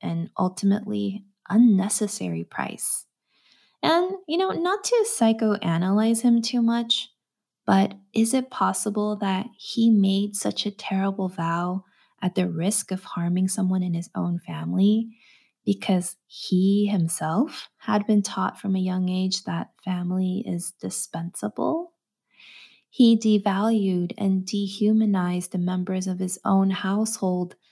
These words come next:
the same way his family had done to him. And speaking of releasing and setting free, this week we celebrated the fact that Juneteenth is now a federal holiday. Yay!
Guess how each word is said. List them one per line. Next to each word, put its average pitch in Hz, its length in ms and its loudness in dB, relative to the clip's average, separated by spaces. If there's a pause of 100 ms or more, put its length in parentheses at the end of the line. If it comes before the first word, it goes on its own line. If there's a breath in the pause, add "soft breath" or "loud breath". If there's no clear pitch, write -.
(360)
the 226 80 4
same 220 340 4
way 202 400 0 (220)
his 226 300 2
family 180 400 -2
had 175 240 -6
done - 280 -6
to - 140 -16
him. 95 400 -4 (1400)
And 214 160 6
speaking 226 420 2
of 196 140 0
releasing 185 460 0
and 180 100 -2
setting 190 300 0
free, 226 600 2 (680 soft breath)
this 254 240 4
week 233 260 2
we 226 120 4
celebrated 202 600 2
the 180 60 -4
fact 180 440 -4
that 170 280 -4
Juneteenth 196 760 2 (100)
is 180 220 -4
now 170 380 -4
a 190 100 2
federal 180 440 -4
holiday. 202 640 -2
Yay! 285 540 4